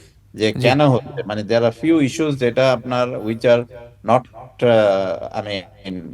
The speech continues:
Speaker 1: লজিক্যাল। যে মার্কেট যেভাবে আপনার ধরেন ডাউন ট্রেন্ডে চলে আসছে ব-, বহুদিন ধরে,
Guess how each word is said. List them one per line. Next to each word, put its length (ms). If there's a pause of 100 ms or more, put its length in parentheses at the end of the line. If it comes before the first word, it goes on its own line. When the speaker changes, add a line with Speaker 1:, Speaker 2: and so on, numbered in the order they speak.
(460)
Speaker 1:
লজিক্যাল। 440 (160)
যে 100
মার্কেট 380
যেভাবে 340
আপনার 320
ধরেন 220
ডাউন 220
ট্রেন্ডে 280
চলে 220
আসছে 320
ব-, 320
বহুদিন 400
ধরে, 240